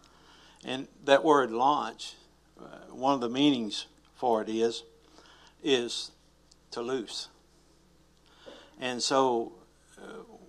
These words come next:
when you take up the anchor, you get set loose. <laughs> And, and this year, I, I've been, and don't even know why I've been so excited about twenty eighteen,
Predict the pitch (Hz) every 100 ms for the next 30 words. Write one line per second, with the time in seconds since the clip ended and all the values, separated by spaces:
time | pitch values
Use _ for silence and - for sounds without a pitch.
0 | - 117 131 131 127 120 - - 151 156
1 | 151 139 139 165 156 120 - - _ _
2 | - _ _ _ _ - - 123 120 104
3 | 139 110 117 120 - - - - - -
4 | - - - - 156 - - - - -
5 | - - 135 135 131 131 135 131 143 143
6 | 120 - - - _ _ _ _ _ _
7 | _ - _ _ _ _ _ _ - 127
8 | 127 123 - 135 147 147 139 131 117 104
9 | - _ _ _ _ _ - 117 117 -
10 | 120 120 143 151 151 127 120 127 127 156
11 | - 117 123 120 110 - - - 120 113
12 | 117 104 120 117 - 131 123 104 101 110
13 | - 113 107 104 104 - 131 101